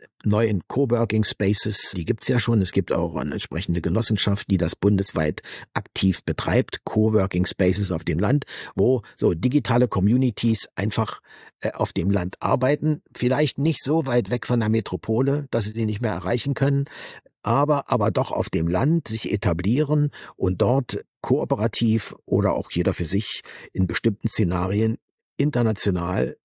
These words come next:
global arbeiten. Diese Art verteilter Arbeit ist ja schon längst Realität.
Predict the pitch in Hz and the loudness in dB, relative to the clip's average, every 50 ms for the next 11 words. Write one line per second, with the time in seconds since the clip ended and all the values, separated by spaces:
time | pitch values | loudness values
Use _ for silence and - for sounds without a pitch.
0 | _ - 82 87 90 85 82 92 101 104 113 - - - - 151 147 127 - 90 | _ -4 0 0 0 0 0 -2 -2 -2 -4 -4 -6 -4 0 0 2 2 4 4
1 | 87 82 - - 73 69 76 - - - - - - - - - _ - 98 117 | 4 2 2 0 -4 -6 -6 -8 -12 -12 -12 -10 -10 -12 -12 -16 _ -2 0 2
2 | 156 170 151 147 120 - - - 113 123 117 - _ _ _ - - - - - | 2 4 4 2 0 0 0 0 0 0 0 0 _ _ _ -20 -16 -8 -2 -2
3 | 95 87 - - - 117 131 143 131 - 110 - - 101 113 123 101 92 80 80 | 0 0 0 0 2 4 4 4 2 2 0 0 0 2 2 2 2 2 0 -2
4 | - - - - - - 110 98 90 - - 95 90 90 90 - - - - - | -2 -4 -2 -2 0 2 2 2 2 2 2 2 2 0 -2 -4 -8 -12 -16 -16
5 | _ _ - - 90 98 110 98 - - - - - 69 85 92 87 82 82 82 | _ _ -8 -4 -2 0 0 0 0 -2 -4 -8 -8 -2 0 0 2 2 0 0
6 | 78 - - - 101 85 - - - | -2 0 0 2 2 2 0 -4 -16